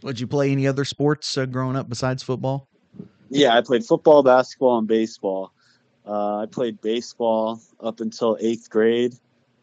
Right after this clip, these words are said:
Speaker 2: and then for high school, I just thought I should play football and basketball.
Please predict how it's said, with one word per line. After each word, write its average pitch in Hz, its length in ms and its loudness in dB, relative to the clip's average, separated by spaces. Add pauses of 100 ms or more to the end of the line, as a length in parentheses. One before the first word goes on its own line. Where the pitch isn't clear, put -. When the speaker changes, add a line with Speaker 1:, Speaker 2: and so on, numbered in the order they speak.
(160)
Speaker 2:
and 110 140 -2
then 107 360 0
for 107 200 0
high 110 200 0
school, 117 300 2
I 107 120 2
just 107 220 -8
thought 101 340 0
I 104 60 -8
should - 180 -16
play 107 180 -2
football 110 440 2
and 104 100 -2
basketball. 110 840 -2